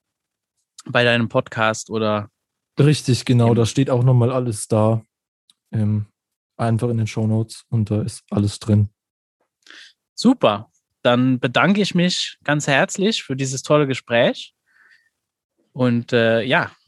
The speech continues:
Speaker 1: wünsche alles Gute mit dem Podcast. Bin gespannt auf die nächsten Episoden, was da noch so alles kommt.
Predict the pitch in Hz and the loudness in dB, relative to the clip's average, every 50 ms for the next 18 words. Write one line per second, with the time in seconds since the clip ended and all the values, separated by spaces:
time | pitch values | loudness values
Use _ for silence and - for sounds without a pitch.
0 | _ _ _ _ _ - 135 139 139 - - 131 123 120 120 120 120 117 - - | _ _ _ _ _ -6 -4 -4 -4 -2 0 0 2 2 2 0 0 -2 -4 -8
1 | _ - 120 131 143 139 - - 143 143 156 - 151 151 151 156 160 156 165 139 | _ -8 -6 -4 -4 -4 -4 -4 -6 -4 -2 0 0 0 0 0 -2 -4 -6 -8
2 | 123 - - 120 120 - 143 131 - - - 160 165 165 - - - 135 135 123 | -8 -6 -6 -8 -6 -4 -6 -6 -4 -2 -2 -2 0 -2 -4 -4 -2 -2 0 -2
3 | 123 - - 135 131 139 165 170 165 - - 127 131 127 123 - - - 123 120 | -2 -2 0 0 2 2 2 0 -2 -6 -6 -2 -2 -2 -2 -2 -4 -6 -2 0
4 | 127 127 - - - - 120 113 - 117 113 120 131 160 165 180 175 175 _ _ | 0 0 -2 -4 -6 -6 -8 -8 -6 -4 -2 0 0 0 0 0 -2 -4 _ _
5 | _ _ _ - 127 127 - - 131 127 131 123 - - 127 123 127 131 131 - | _ _ _ -6 -6 -4 -2 -2 0 0 0 0 0 0 0 0 0 0 -2 -2
6 | - - 131 120 110 101 - | -2 -2 0 0 -2 -4 -8